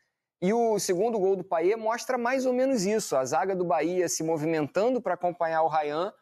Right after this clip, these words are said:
e ninguém indo de encontro ao Payet, que acaba fazendo, finalizando muito bem. Daqui a pouco a gente vai ver, já tá no, no gol de pênalti do Payet, o lance é logo na sequência, a zaga do Bahia correndo pra acompanhar o Ryan Vitor e o Payet com espaço pra definir.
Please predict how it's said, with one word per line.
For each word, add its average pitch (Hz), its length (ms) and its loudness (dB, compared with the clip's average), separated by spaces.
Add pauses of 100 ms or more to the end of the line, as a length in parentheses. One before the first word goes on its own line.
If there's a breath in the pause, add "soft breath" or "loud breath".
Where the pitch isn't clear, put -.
(360)
e 214 80 0
ninguém 202 560 0
indo 190 280 0 (280)
de 156 160 2
encontro 170 520 0
ao 160 220 4
Payet, 151 420 0
que 185 180 0
acaba 151 320 0
fazendo, 135 460 0
finalizando 127 600 0
muito 135 460 0
bem. 123 280 0 (180 soft breath)
Daqui - 120 -4
a 147 40 -2
pouco 160 180 -4
a 151 40 0
gente 143 120 -4
vai 123 140 0
ver, 110 420 2
já 117 140 0
tá 127 140 0
no, 113 220 -2
no 110 160 -2
gol 117 140 2
de 107 80 -4
pênalti 120 340 -2
do 107 80 -2
Payet, 120 460 4
o 110 160 0
lance 123 260 0
é - 20 2
logo 127 220 2
na 131 80 -2
sequência, 120 580 -2 (280)
a 120 100 2
zaga 127 280 2
do 135 60 2
Bahia 131 340 2
correndo 147 540 2
pra 156 140 0
acompanhar 143 480 0
o 143 40 2
Ryan 131 380 0
Vitor 151 420 0 (260)
e 160 80 4
o - 60 4
Payet 151 320 0
com - 140 -2
espaço 139 400 0
pra 151 120 4
definir. 143 460 0